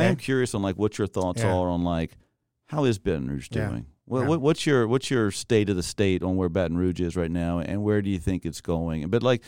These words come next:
Speaker 2: let's, let's start with that. Like, it is a, there are certain pockets where there's a trust issue there.
Speaker 1: Mm-hmm.
Speaker 2: How do we get that changed?
Speaker 1: You get people together.
Speaker 2: Mm-hmm.
Speaker 1: You first allow people in those situations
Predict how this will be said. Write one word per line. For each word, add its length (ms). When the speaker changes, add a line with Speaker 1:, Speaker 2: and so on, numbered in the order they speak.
Speaker 2:
let's, 140
let's 160
start 220
with 140
that. 260
Like, 280
it 140
is 180
a, 300
there 120
are 40
certain 260
pockets 400
where 80
there's 200
a 40
trust 320
issue 300
there. 200
Speaker 1:
Mm-hmm. 80
Speaker 2:
How 120
do 80
we 80
get 220
that 280
changed? 480
Speaker 1:
You 120
get 200
people 240
together. 540
Speaker 2:
Mm-hmm. 300
Speaker 1:
You 180
first 580
allow 380
people 400
in 180
those 220
situations 960